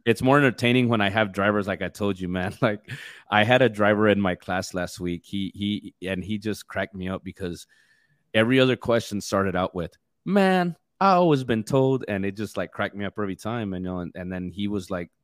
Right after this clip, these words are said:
thoroughly surprised, just like most drivers that sit through, they're like, "Man, I was always told this," or whatever. And I'm like, "Dude, I, I mean, I know." I, and that's why, you know, in my presentations, um,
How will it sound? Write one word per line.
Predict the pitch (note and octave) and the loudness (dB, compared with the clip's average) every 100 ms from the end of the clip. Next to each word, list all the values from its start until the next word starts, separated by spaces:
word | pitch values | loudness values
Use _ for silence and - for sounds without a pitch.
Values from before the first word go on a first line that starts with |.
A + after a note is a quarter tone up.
| - | -8
thoroughly | F#2 G2 G2 | -4 -4 -6
surprised, | - - A2+ A#2+ G2+ | -10 -2 0 0 -4
just | - | -8
like | G2 | -8
most | G#2 G2+ F#2+ | -6 -8 -4
drivers | G2 G2+ F#2+ | -2 -2 -4
that | F#2 - | -8 -8
sit | A#2 - | -10 -8
through, | G2 | -8
they're | F#2 | -6
like, | F2+ E2 _ _ _ _ _ _ - | -8 -10 _ _ _ _ _ _ -8
"Man, | D#3 D#3 D3+ | -4 -2 0
I | E3 | 2
was | C#3 B2+ | 2 2
always | B2+ G#2+ | -2 0
told | - B2+ G#2+ | 4 4 4
this," | A#2+ C3+ A#2+ F#2 | 2 2 0 -4
or | |
whatever. | F2 G2 A#2+ G2 | -6 -4 -4 -6
And | G2 | -14
I'm | F2 | -18
like, | - | -10
"Dude, | G#2+ B2+ F#2 | -4 -4 -4
I, | F2+ - D#2 | -6 -10 -16
I | |
mean, | F2+ E2+ D#2 _ _ _ | -14 -16 -18 _ _ _
I | F2+ F#2 | -10 -4
know." | G2+ A2+ E2 | -2 -4 -6
I, | E2 - _ _ _ _ F2+ | -10 -12 _ _ _ _ -6
and | F2 | 0
that's | F#2 G2 - | 0 2 4
why, | G#2+ G2 F#2+ - | 6 6 2 -4
you | G#2 | -4
know, | F#2 F#2 | 0 0
in | F2+ | 0
my | F#2+ F#2+ | 0 0
presentations, | - G#2 G2 F2+ G2 G#2 - F#2 F2 - _ - - - _ - | 0 -2 -2 -4 -2 -2 -2 -4 -6 -12 _ -20 -20 -20 _ 0
um, | F#2+ F2+ E2+ F2+ | 2 2 0 -6